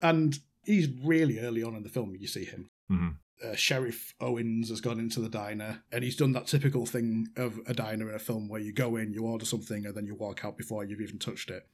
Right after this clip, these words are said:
Speaker 2: Mm-hmm.
Speaker 1: Because these two guys, Thomas Burrell, he's called, and the other guy is credited as Ponytail, even though he doesn't have a ponytail.
Speaker 2: That's one of those nicknames, isn't it? What?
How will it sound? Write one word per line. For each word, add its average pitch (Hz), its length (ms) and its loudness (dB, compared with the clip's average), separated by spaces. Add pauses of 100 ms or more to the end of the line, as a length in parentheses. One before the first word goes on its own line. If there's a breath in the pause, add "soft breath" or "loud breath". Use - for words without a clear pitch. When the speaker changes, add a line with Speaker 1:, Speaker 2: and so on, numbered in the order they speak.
(120)
Speaker 2:
Mm-hmm. 80 220 -4 (380)
Speaker 1:
Because 143 440 2
these 139 300 2
two 131 160 2
guys, 113 600 -2
Thomas 160 320 2
Burrell, 117 580 2
he's 120 140 -4
called, 90 320 -6 (100)
and 113 440 2
the 135 120 10
other 165 140 10
guy 104 220 0
is 110 180 -4
credited 123 480 0
as 120 280 -4 (200)
Ponytail, 110 680 4 (300)
even 139 240 8
though 107 280 -4 (120)
he 104 120 2 (120)
doesn't 123 280 6
have 120 140 4
a 117 60 2
ponytail. 92 500 -4 (440)
Speaker 2:
That's 123 260 4
one 127 100 6
of 113 60 6
those 104 140 4
nicknames, 107 360 4
isn't 113 200 2
it? 95 180 0
What? - 240 -2